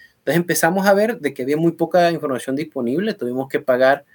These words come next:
eh, dos o tres analistas de datos que fueran al campo a buscar la información y podernos evidenciar, mira, se está exportando tanto. Desde ahí salió la, la, la oportunidad de decir, bueno, eh, existen todas estas herramientas ahora de B I, eh, de,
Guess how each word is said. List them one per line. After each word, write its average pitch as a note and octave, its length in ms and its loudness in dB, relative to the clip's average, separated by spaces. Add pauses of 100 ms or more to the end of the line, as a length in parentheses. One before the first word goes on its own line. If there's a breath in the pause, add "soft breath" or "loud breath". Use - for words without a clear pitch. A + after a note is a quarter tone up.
(400)
eh, G2+ 540 -8
dos C3 240 -2
o C#3+ 80 -4
tres C#3 160 0
analistas C3 420 0
de A2+ 140 -2
datos C#3+ 600 2
que - 120 -10
fueran G#3 400 6
al C3+ 160 2
campo G3 520 4 (240 soft breath)
a A#2 100 0
buscar C#3 360 4
la G3 80 4
información E3+ 540 0
y G#3 80 2
podernos C#3+ 320 0
evidenciar, E3+ 400 0
mira, D#3 220 -2
se - 100 -10
está E3 320 2
exportando F3 600 -4
tanto. F3 440 -4 (580)
Desde E3 220 4
ahí F3 140 4
salió B3+ 280 0
la, A3 220 4
la, B2+ 240 -2
la B2+ 140 -2
oportunidad B2 720 0
de D3 80 0
decir, C3+ 200 -4
bueno, A#2 440 -4
eh, A2 320 -10
existen C3+ 760 -2
todas C3 240 0
estas C3+ 240 -6
herramientas B2 380 -2
ahora B2+ 240 4
de A2+ 140 2
B A#2 100 -2
I, D3+ 480 4 (500)
eh, G#2 440 -4
de, G2+ 460 -8